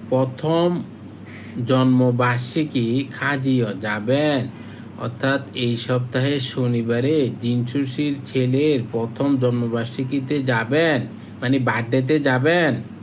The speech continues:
সনমুরুন সাশ্রয় উপহার কিনেছেন? তখন নাম যা, মানে ছেলেটা বলতেছে, "নে", মানে হ্যাঁ। "আগে ওসুল সাশ্রয়", মানে বাচ্চার পোশাক কিনেছি।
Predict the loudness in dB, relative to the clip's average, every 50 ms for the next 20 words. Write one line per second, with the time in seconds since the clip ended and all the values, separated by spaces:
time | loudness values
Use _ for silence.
0 | -16 -16 -14 -10 -10 -6 0 2 2 4 4 4 4 4 4 4 4 4 2 2
1 | 0 -4 -4 -4 -4 -4 -4 0 2 2 4 4 4 4 4 4 4 2 0 -2
2 | -2 -4 -4 -2 0 0 2 2 2 2 2 2 2 4 6 6 6 4 4 2
3 | 2 2 2 4 2 2 0 -2 -4 -8 -12 -16 -16 -16 -16 -16 -12 -8 -6 -4
4 | 0 2 4 4 4 4 4 4 2 2 0 0 -2 -2 -4 -4 -2 0 0 0
5 | 2 2 2 2 2 2 0 0 0 -4 -8 -8 -6 -6 -4 -2 -2 -2 -2 -4
6 | -8 -8 -4 0 2 4 6 6 6 6 6 4 4 0 -2 -6 -10 -14 -16 -16
7 | -16 -12 -8 -4 -2 0 0 0 0 0 0 0 0 0 -2 -6 -8 -12 -14 -14
8 | -14 -16 -14 -14 -14 -14 -16 -16 -12 -4 -2 0 2 2 2 2 2 4 4 4
9 | 4 4 2 2 2 0 0 0 0 -2 -2 -2 -2 -2 -4 -2 0 2 4 4
10 | 4 4 2 2 0 0 -2 -2 -4 -6 -10 -16 -16 -14 -14 -14 -14 -14 -8 -4
11 | 0 0 2 2 2 2 0 0 -2 -4 -2 0 0 0 0 -2 -2 -2 -2 -2
12 | 0 0 0 0 0 -2 -4 -10 -12 -4 0 2 2 4 4 4 4 2 0 -4
13 | -4 -6 -6 -6